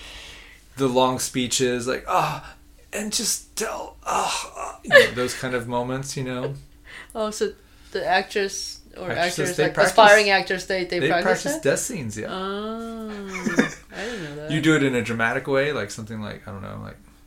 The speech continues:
Speaker 1: Hamlet or, you know,
Speaker 2: Yeah.
Speaker 1: whatever.
Speaker 2: Yeah.
Speaker 1: Macbeth, Shakespeare stuff where
Speaker 2: Yeah.
Speaker 1: someone's dying. You practice in a dramatic way for, like, a play, but then
Speaker 2: Uh-huh.
Speaker 1: also movie scenes, yeah. How do you
Speaker 2: Oh. Thank you for the actor's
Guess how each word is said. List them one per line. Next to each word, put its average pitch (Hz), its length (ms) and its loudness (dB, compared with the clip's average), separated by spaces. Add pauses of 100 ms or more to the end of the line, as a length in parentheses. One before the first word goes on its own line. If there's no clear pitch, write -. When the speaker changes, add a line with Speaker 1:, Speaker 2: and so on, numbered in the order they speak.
(560)
Speaker 1:
Hamlet 101 420 -10
or, 92 240 -12 (220)
you 104 100 -14
know, - 100 -12
Speaker 2:
Yeah. 151 380 -4
Speaker 1:
whatever. 113 560 2 (120)
Speaker 2:
Yeah. - 280 -10
Speaker 1:
Macbeth, 110 340 -6
Shakespeare 113 480 -4
stuff 107 380 -6
where 95 240 -6
Speaker 2:
Yeah. - 60 -10
Speaker 1:
someone's 98 340 -10
dying. 101 320 -10
You 104 80 -10
practice - 400 -6
in 110 80 -8
a 95 40 -10
dramatic 95 460 -8
way 90 200 -8
for, 95 180 -14
like, 85 180 -10
a - 40 -18
play, 98 440 -6
but 92 140 -8
then - 100 -4
Speaker 2:
Uh-huh. 135 120 0
Speaker 1:
also 135 440 -4
movie 139 260 -8
scenes, 98 360 -14
yeah. 113 320 -12
How 104 80 -10
do 107 80 -10
you 104 120 -8
Speaker 2:
Oh. 196 1160 -12 (800)
Thank 170 240 -2
you 170 120 -2
for 151 580 0
the 147 220 -8
actor's 156 640 0